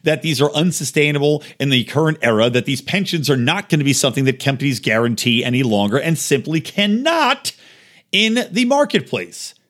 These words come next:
It's simply not a reality. So why would they join a union? Why would they tether themselves to this cronyist, corrupt organization instead of simply being able to negotiate their own fees, be able to freely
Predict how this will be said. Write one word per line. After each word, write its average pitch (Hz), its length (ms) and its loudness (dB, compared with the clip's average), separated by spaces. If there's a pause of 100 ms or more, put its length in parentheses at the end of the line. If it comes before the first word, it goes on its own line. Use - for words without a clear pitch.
(340)
It's 196 200 -4
simply 170 420 -2
not 113 200 2
a 107 60 -2
reality. 135 520 0
So - 180 0
why 196 280 0
would 247 140 -2
they 220 140 -2
join 165 260 0
a - 20 0
union? 131 440 0 (160)
Why 147 160 2
would 208 120 2
they 196 120 0
tether 151 280 -2
themselves 139 500 -2
to 151 80 -4
this 131 140 -2
cronyist, 147 640 -4
corrupt 143 380 -2
organization 127 720 0 (220)
instead 190 400 0
of 170 100 0
simply 139 500 0 (120)
being 143 220 0
able 139 120 2
to 120 100 -4
negotiate 120 580 2
their 110 120 0
own 104 120 2
fees, 185 360 2
be 135 140 2
able 123 160 0
to - 80 -8
freely 139 680 -2